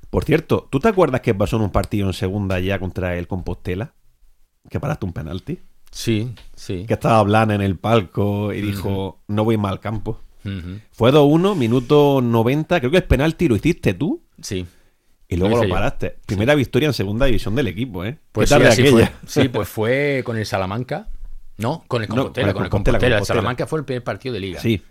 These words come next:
Speaker 2: que lo perdimos en casa uno dos.
Speaker 1: Marcó Juan Jesús ese
Speaker 2: Y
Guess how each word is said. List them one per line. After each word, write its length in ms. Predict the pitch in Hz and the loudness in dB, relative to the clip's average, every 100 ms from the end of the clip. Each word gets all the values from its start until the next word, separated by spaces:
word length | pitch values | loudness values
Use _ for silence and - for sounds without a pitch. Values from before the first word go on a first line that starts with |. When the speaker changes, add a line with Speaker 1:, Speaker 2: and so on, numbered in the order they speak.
| _ | _
Speaker 2:
que 120 | 92 | -6
lo 120 | 95 | -6
perdimos 400 | 90 92 117 117 | -6 -8 -8 -8
en 60 | 104 | -8
casa 260 | 110 107 120 | -8 -6 -6
uno 160 | 98 | -8
dos. 160 | 85 73 - | -8 -12 -8
Speaker 1:
Marcó 240 | 104 - 120 | -8 -2 0
Juan 140 | 127 | 0
Jesús 300 | 110 - 98 - | -2 -4 -6 -4
ese 200 | |
Speaker 2:
Y 40 | - | -2